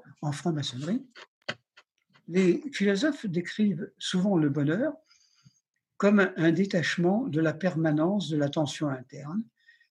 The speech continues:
toujours renouvelée de la naissance à la mort. La création d'un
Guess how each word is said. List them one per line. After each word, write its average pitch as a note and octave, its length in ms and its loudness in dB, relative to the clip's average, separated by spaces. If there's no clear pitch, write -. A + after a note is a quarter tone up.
toujours B3 460 6
renouvelée F#3+ 840 0
de D#3 120 2
la E3+ 160 4
naissance D3 720 -8
à D#3 100 -8
la D#3+ 120 -4
mort. A#2+ 360 -20
La G3 220 4
création G#3+ 540 2
d'un D#3 280 2